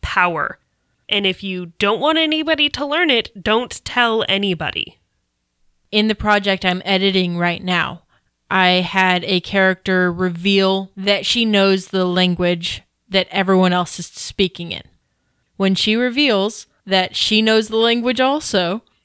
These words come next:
Speaker 2: it changes the dynamic of everything that happens afterward, and if you read it a second time, everything that happens before.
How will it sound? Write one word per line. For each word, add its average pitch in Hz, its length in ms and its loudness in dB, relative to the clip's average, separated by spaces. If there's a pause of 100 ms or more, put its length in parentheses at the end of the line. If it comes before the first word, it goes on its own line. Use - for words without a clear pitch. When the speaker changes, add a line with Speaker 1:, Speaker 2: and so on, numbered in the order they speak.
Speaker 2:
it 214 180 0
changes 214 520 0
the 233 100 -2
dynamic 208 720 0
of 185 260 2
everything 190 500 2
that 185 100 0
happens 185 420 -2
afterward, 269 560 -2 (200)
and 311 300 0
if 233 220 0
you 208 100 0
read 196 180 4
it 190 160 2
a 190 40 0
second 220 360 -4
time, 180 320 -4
everything 175 420 -4
that 175 100 -6
happens 170 360 -6
before. 214 440 -2